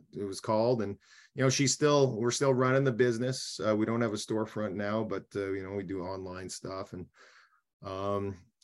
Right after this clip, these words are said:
w-, we did a store for a little bit, um, decided that, you know, we would, we would take a trip to Cabo San Lucas, where my sister lived, and, uh, went down there and,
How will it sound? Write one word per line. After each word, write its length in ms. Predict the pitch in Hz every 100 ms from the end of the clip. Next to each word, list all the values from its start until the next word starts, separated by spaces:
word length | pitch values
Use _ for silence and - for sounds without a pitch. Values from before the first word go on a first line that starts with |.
| _ _ _
w-, 420 | 120 135 131 - 110 _ _ _ -
we 160 | 117 123
did 160 | 139
a 40 | 120
store 360 | - 143 156
for 160 | 147 156
a 40 |
little 260 | 151 151 151
bit, 400 | 151 151 151 -
um, 640 | 117 117 117 113 110 107 - - - 113 107 120
decided 760 | 113 - 127 135 135 131 107
that, 360 | 123 123 117 110
you 140 | 120
know, 180 | 113 117
we 160 | 120
would, 280 | 113 110 92 -
we 160 | 110
would 200 | 107 104
take 280 | - 113 110
a 260 | 101 98 92 - -
trip 280 | 123 110 -
to 240 | 104 90 _
Cabo 380 | - 113 117 110
San 260 | 101 107 101
Lucas, 420 | 127 135 131 120
where 100 | 104
my 100 | 95
sister 400 | - 120 - 127
lived, 440 | 123 127 123 110
and, 200 | 104 98 - - - - _ _ -
uh, 160 | 101 101
went 240 | 110 120
down 320 | 120 117 113 110
there 320 | 110 135 143
and, 340 | 117 110 104